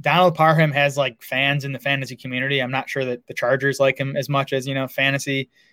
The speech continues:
people do. Jared Cook got, you know, a, a one-year, fully guaranteed four point five million dollar deal. So, you know, decent money. He is reuniting with Joe Lombardi, who, you know, they, they spent, uh, the past two years together in New Orleans. So he should be pretty familiar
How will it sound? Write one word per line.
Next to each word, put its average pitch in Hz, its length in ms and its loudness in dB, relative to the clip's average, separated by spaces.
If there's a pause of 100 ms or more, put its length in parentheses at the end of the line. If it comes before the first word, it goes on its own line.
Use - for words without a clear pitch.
(100)
people 151 240 -2
do. 143 300 4 (300)
Jared 226 260 6
Cook 214 220 2
got, 175 320 4
you 160 80 0
know, 156 160 2
a, 151 160 0
a 147 80 2
one-year, 180 800 6
fully 175 380 2
guaranteed 151 580 0
four 151 180 0
point 156 280 -4
five 143 400 0
million 139 320 -4
dollar 131 280 -2
deal. 127 300 -4
So, - 100 -12
you 165 60 -4
know, 175 140 0 (180)
decent 196 400 0
money. 143 400 0 (260)
He 190 180 2
is 202 160 4
reuniting 160 720 2
with 156 120 0
Joe 151 160 0
Lombardi, 160 540 2
who, 147 120 -8
you 139 120 -4
know, 127 120 -4
they, 131 200 -6
they 131 240 -4
spent, 143 440 -2 (120)
uh, 127 240 -4
the 123 80 -10
past - 340 0
two 175 200 0
years 151 340 4
together 139 520 0 (360)
in 147 80 -4
New 143 100 -2
Orleans. 143 460 2
So 143 140 -2
he 135 140 -2
should 165 220 2
be 143 220 2
pretty 156 300 2
familiar 135 720 0